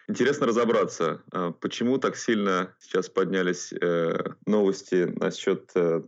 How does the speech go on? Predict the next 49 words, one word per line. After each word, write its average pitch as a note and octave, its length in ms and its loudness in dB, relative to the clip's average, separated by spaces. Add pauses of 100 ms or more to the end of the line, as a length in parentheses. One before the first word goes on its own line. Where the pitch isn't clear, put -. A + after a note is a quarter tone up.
того, F2+ 220 2
что F2+ 200 -6
якобы F2 320 0
о-, - 280 -8
обвиняют F#2 680 0 (140)
российское F#2+ 520 -2
правительство F#2 680 0
в - 80 -14
том, F2+ 160 -4
что F#2 420 0
они G2 320 2
выбрали F#2 380 2
Трампа. A#2+ 560 -2 (100)
Не, F2+ 100 -4
не, G2 180 0
не G#2+ 140 0
то, E3 100 2
что D3 120 -2
они A2+ 100 2
повлияли G2+ 280 2
на F2+ 120 2
выборы, F#2 420 0
а F2+ 60 -2
вот F#2 120 0
некоторые A2 300 0
утверждают, F#2+ 420 0
что F#2 140 -2
они F#2 180 0
именно G2+ 480 2
просто - 320 -6
поставили G2+ 560 0
Трампа. E2+ 480 -4 (840)
Сейчас, C#2+ 220 -2
то - 80 -4
есть, - 200 -8
э, F#2 380 2
э, G2+ 160 0 (180)
я A2+ 140 4
об-, G#2 140 0
я A#2+ 160 4
этот A#2+ 200 -2
вопрос A#2+ 480 0
поднимал B2+ 480 0
на, A#2+ 80 2
на G2+ 320 0
другом G2 260 2
подкасте, F2+ 480 -2
но, F#2 300 0
но F#2+ 340 2